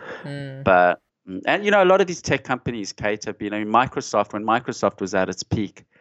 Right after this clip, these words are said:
Speaker 2: they were under a lot of pressure by the U S government to break up, um, parts of their business as well, because they owned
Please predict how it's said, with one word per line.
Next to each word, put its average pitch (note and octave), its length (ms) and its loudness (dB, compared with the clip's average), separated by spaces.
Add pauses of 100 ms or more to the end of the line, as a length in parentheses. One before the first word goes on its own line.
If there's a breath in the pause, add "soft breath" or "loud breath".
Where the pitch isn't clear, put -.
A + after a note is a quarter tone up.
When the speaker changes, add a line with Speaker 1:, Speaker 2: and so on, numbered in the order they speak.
(500 soft breath)
Speaker 2:
they G#2 220 4
were G#2 140 2
under G2+ 240 0
a G2 60 2
lot F#2 180 2
of F#2 160 -6
pressure G2+ 420 -2
by F2+ 180 -2
the F#2 200 -6
U F2+ 120 -2
S F2+ 140 0
government F2 800 -2
to E2+ 320 -8 (140)
break F#2 340 4
up, F2+ 220 -2 (800)
um, E2 220 -4
parts - 280 2
of - 60 -4
their F#2 80 2
business F2+ 400 -2
as F2+ 120 -6
well, A#2 220 6
because F#2+ 320 -8
they G2 240 2
owned F#2 680 -4